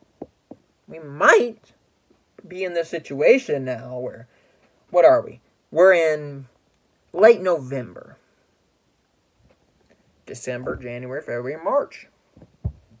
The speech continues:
April. Five months, five months. What if Shayna does not beat Becky, but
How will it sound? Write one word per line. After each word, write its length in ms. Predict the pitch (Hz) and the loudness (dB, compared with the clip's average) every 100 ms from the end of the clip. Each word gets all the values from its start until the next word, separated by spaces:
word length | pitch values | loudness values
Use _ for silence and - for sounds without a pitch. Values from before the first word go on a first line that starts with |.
| - | -12
April. 480 | - - - - - _ _ _ _ | -10 -10 -12 -14 -14 _ _ _ _
Five 300 | - 262 403 | -2 2 2
months, 360 | 359 226 - _ | 0 -8 -12 _
five 280 | - - - | -20 -18 -16
months. 380 | - - _ _ _ _ _ _ _ _ _ _ _ - | -18 -20 _ _ _ _ _ _ _ _ _ _ _ -18
What 480 | 139 151 220 440 _ | -14 -4 -4 -4 _
if 600 | - 233 - - - _ - _ _ _ _ _ _ _ _ _ _ _ _ | 2 4 4 -6 -20 _ -20 _ _ _ _ _ _ _ _ _ _ _ _
Shayna 800 | - - - 254 339 202 117 107 _ _ _ _ _ _ _ _ | -20 -6 4 4 4 -2 -8 -16 _ _ _ _ _ _ _ _
does 220 | - 294 196 | 0 0 0
not 720 | 156 180 196 143 - _ - _ _ _ _ _ _ _ _ 143 | -8 0 0 0 -6 _ -20 _ _ _ _ _ _ _ _ -14
beat 480 | - 240 160 _ - | -4 -4 -4 _ -10
Becky, 320 | - 196 - - _ _ _ - _ _ _ _ _ _ _ | -6 -6 -8 -20 _ _ _ -20 _ _ _ _ _ _ _
but 920 | 139 131 262 359 269 330 - - - | -6 6 10 10 8 4 -2 -20 -20